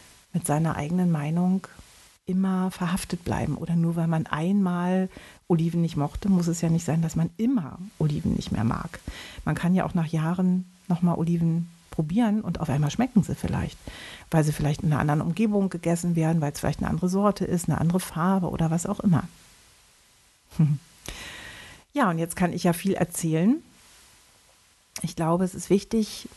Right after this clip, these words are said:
das einfach mal auszuprobieren und zu fühlen und mal in dich reinzuspüren, was du bei dir wahrnimmst. Also ist da, nimmst du positive Dinge wahr, nimmst du vielleicht negative Dinge wahr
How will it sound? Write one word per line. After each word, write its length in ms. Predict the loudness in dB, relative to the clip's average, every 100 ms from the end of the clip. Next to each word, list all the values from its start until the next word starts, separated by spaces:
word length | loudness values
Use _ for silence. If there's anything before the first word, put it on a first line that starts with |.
| -20 -20 -20 -20 -20 _ _ -2
das 280 | 0 0 -2
einfach 360 | -2 0 0
mal 80 | 0
auszuprobieren 1080 | 0 -2 -2 -4 -2 -2 -2 0 2 2 0 2
und 220 | 2 2
zu 100 | -2
fühlen 560 | -4 0 0 0 -6 -12 -20 -20 -20 -20 -10
und 440 | -2 2 2 0 -2
mal 120 | 0
in 140 | 2
dich 200 | 2 2
reinzuspüren, 1000 | 0 2 2 0 -4 0 2 2 2 -2 -6 -14 -20 -20 _
was 260 | 0 0 -2
du 120 | 0
bei 160 | 0
dir 260 | 0 0 0
wahrnimmst. 720 | 0 0 0 0 -2 -4 -8 -14 -20 -20 -20 -20 -4
Also 420 | -4 -2 -4 -4 -8 -16 -20 -20 -20 _ _ _ -4
ist 220 | -4 0
da, 220 | 0 2
nimmst 320 | 2 0 0 -4
du 40 |
positive 580 | 2 2 2 0 0 0
Dinge 320 | 2 2 2
wahr, 200 | 2 2
nimmst 240 | 0 -4
du 40 | -6
vielleicht 280 | -6 -4 0
negative 520 | 2 2 2 -2 0
Dinge 300 | 2 2 2
wahr 280 | 0 0